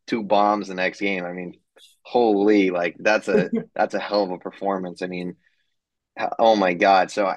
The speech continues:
Speaker 1: you know, honestly, I think that just riled the Phils up a little bit. <laughs> You see them wearing the, the Colorado Deion Sanders shirts, you know,
Speaker 2: Yep.
Speaker 1: it's, it's personal. You gotta love
Speaker 2: Yeah.
Speaker 1: it. So,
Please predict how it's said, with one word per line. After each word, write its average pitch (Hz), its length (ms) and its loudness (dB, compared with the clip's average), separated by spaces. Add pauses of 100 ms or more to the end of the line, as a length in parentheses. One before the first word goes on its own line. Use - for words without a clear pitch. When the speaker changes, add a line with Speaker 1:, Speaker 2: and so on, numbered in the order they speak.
Speaker 1:
you 113 120 -4
know, 104 80 0
honestly, 113 420 -2
I 98 60 -4
think 123 200 -8
that 104 140 -2
just - 260 -8
riled 98 480 2
the 95 60 -12
Phils 101 340 -4
up 110 180 0
a 123 40 -8
little 107 200 -2
bit. 110 180 -2
<laughs> - 20 -
You 104 80 -18
see - 200 -4
them 110 140 -8
wearing 104 220 -2
the, 98 220 -2
the 104 100 -6
Colorado 101 880 4
Deion 98 360 -8
Sanders 101 400 -6
shirts, 101 340 -2
you 95 60 -20
know, 98 160 -6
Speaker 2:
Yep. 110 100 -2
Speaker 1:
it's, - 140 -14 (200)
it's 107 220 -4
personal. 107 680 0
You 101 80 -4
gotta 107 200 4
love 98 240 2
Speaker 2:
Yeah. 90 80 -8
Speaker 1:
it. - 100 -20
So, 92 260 -2